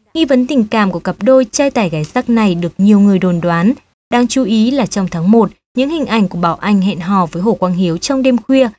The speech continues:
Sau đó, cô về nhà anh qua đêm, bị ống kính phóng viên ghi lại. Đến chiều ngày hôm sau, nữ ca sĩ mới được người nhà của bạn trai chở ra đón taxi với một bộ trang phục khác.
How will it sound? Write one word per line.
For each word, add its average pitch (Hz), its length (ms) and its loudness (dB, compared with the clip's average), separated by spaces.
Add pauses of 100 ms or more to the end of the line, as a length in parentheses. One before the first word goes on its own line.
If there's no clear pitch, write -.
(240)
Sau 285 160 0
đó, 190 260 0 (100)
cô 247 80 2
về 208 180 0
nhà 165 180 -4
anh 190 220 -2
qua 185 160 -2
đêm, 185 400 0
bị 202 120 -4
ống 196 160 -2
kính 214 180 -2
phóng 226 220 -2
viên 240 220 2
ghi 214 160 0
lại. 196 300 0 (340)
Đến 226 140 2
chiều 254 240 2
ngày 196 140 0
hôm 180 160 -2
sau, 208 340 0 (240)
nữ 254 60 0
ca 277 180 0
sĩ 254 220 -4
mới 254 160 0
được 254 160 0
người 190 160 2
nhà 175 240 -2
của 160 120 -12
bạn 160 180 -6
trai 196 260 -2
chở 190 260 -2
ra 190 200 -2
đón 170 180 -6
taxi 247 520 0
với 170 100 -4
một 208 100 2
bộ 185 160 -4
trang 180 240 -6
phục - 260 -10
khác. 254 240 -2